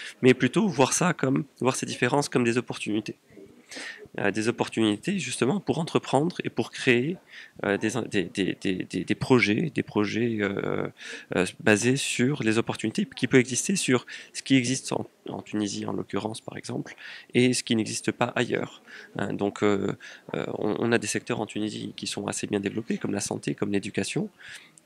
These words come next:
et, et, et où, euh, certains des services qui sont offerts ici peuvent être offerts via la technologie, via des, des solutions innovantes,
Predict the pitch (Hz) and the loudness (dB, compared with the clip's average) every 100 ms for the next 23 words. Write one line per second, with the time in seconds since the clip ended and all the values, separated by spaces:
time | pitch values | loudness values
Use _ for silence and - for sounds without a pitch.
0 | - 113 110 104 110 - 113 131 220 208 | 0 2 2 2 2 2 4 6 4 0
1 | - - - 113 - 95 104 110 117 127 | -2 -4 -2 -2 0 0 0 0 0 -2
2 | 117 - 104 - 101 98 151 - 135 - | -2 0 0 0 -4 -4 -4 -2 -2 -2
3 | - - - - _ 110 - - - - | -6 -6 -16 -20 _ -12 -8 -8 -8 -14
4 | - 104 107 113 104 - 101 98 101 107 | -14 -6 0 2 2 -2 -2 2 2 0
5 | 139 160 110 117 113 104 101 - - - | -2 -4 -2 0 0 -2 -4 -8 -16 -16
6 | - 101 98 - 107 - 110 - 123 110 | -6 -2 -2 0 -2 0 0 2 2 4
7 | 117 196 - | 2 0 -6